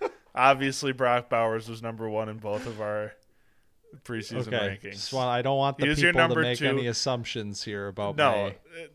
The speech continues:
Speaker 2: you know, like, Malik Nabers is the number one receiver,
Speaker 1: <laughs>
Speaker 2: except
Speaker 1: Yeah,
Speaker 2: for Marvin
Speaker 1: right.
Speaker 2: Harrison Junior. <laughs> You ju-, I, it just kinda leaves my head. It's like, obviously he's the
Speaker 1: So
Speaker 2: number one.
Speaker 1: set in stone.
Speaker 2: Uh, so Jatavion Sanders was your number two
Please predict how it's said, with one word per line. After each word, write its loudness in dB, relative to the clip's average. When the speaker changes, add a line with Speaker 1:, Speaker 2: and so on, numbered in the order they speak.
Speaker 2:
you 4
know, 4
like, 8
Malik 0
Nabers 0
is -8
the -6
number -2
one 0
receiver, -8
Speaker 1:
<laughs> -20
Speaker 2:
except 2
Speaker 1:
Yeah, 0
Speaker 2:
for 0
Marvin 0
Speaker 1:
right. 2
Speaker 2:
Harrison -6
Junior. -4
<laughs> 4
You -4
ju-, 4
I, 6
it 6
just 2
kinda 6
leaves 0
my 2
head. 2
It's -6
like, -4
obviously -6
he's -10
the -2
Speaker 1:
So 2
Speaker 2:
number -2
one. -8
Speaker 1:
set 2
in -4
stone. -8
Speaker 2:
Uh, 0
so -6
Jatavion 0
Sanders 0
was -8
your -4
number -4
two -8